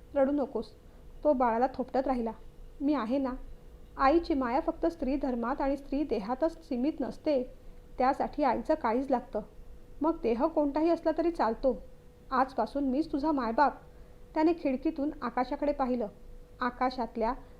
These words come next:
टिमटिमणाऱ्या अनेक ताऱ्यांपैकी तूही एक होशील. आजपासून तुझं नाव तारा. नशिबाच्या बेड्या कायद्यांच्या बेड्यापेक्षा जास्त मजबूत असतात." मग तारासाठी तो तिथेच राहिला,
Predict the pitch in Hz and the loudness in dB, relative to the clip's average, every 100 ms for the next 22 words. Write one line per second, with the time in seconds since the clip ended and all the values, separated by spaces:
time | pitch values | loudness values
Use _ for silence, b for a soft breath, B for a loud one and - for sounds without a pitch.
0 | B - - - 302 285 269 330 277 240 | B -20 -18 -4 0 2 4 4 4 4
1 | 262 - 254 302 - 233 226 294 302 311 | 2 0 0 0 2 0 2 0 -2 -2
2 | 339 247 233 330 302 311 339 330 254 - | -2 -2 2 2 2 2 0 0 -4 -6
3 | - - - - 247 262 - 214 285 302 | -14 -18 -14 -4 -2 -2 -4 -4 -2 -2
4 | 233 254 277 330 233 220 226 220 - - | -2 0 0 0 0 2 0 -2 -10 -16
5 | - - - - 262 269 285 240 269 247 | -16 -16 -10 -2 0 2 2 2 0 0
6 | 240 233 269 247 226 226 277 277 254 208 | 2 2 2 2 0 2 0 0 -2 0
7 | 233 262 - - 294 214 208 - 269 262 | 0 0 -2 -4 -2 0 -2 -2 0 0
8 | 277 311 320 - 214 - - - B B | -2 0 0 0 -4 -4 -14 -18 B B
9 | - 311 320 247 233 269 294 262 - 330 | -2 -2 2 2 4 2 0 -4 -4 -4
10 | 285 277 285 294 226 214 | -2 -2 -2 -2 -2 -6